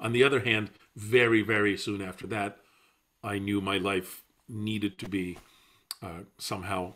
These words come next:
closely connected or just in with music and in music.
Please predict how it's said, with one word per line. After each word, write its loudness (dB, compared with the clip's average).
closely -2
connected -8
or -10
just -8
in -2
with -2
music -2
and -8
in -10
music. -14